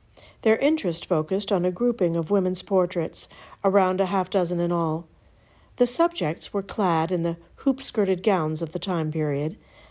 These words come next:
and their poses were the typically demure ones of the Victorian era. But each woman was framed against the same backdrop, a vibrant wallpaper decorated with an explosion of extraordinarily vivid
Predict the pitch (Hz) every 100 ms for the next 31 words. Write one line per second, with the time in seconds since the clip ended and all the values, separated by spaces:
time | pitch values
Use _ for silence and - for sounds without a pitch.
0 | _ 208 202 196 196 254 226 170 165 165
1 | 165 165 160 156 _ - - 214 202 175
2 | 165 190 254 202 156 143 147 151 151 156
3 | 165 - 175 143 143 - 208 175 147 170
4 | _ _ - _ _ - _ - 233 311
5 | - 262 240 233 226 - 226 165 156 175
6 | 175 180 175 190 - 202 185 190 208 202
7 | - 143 156 - - - - - 185 160
8 | 170 190 262 247 226 196 190 180 180 170
9 | 180 175 180 180 202 180 180 175 180 170
10 | 170 - - - 233 226 214 175 170 160
11 | - - - 185 - - 262 285 220 208
12 | 196 196 180 196 156 156 156